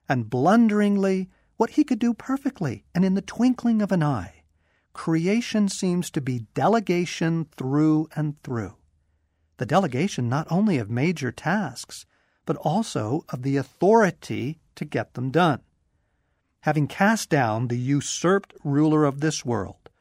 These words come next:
all authority was given to Jesus. And then,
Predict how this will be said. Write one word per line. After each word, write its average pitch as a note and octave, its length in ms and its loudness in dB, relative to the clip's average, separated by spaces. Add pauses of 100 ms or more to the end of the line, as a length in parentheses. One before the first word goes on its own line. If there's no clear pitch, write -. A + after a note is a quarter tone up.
(300)
all E3 320 6
authority D#3 580 0
was C#3+ 180 -4
given A#2 280 -6
to - 120 -12
Jesus. - 720 -8 (440)
And B2+ 280 -2
then, E3+ 420 2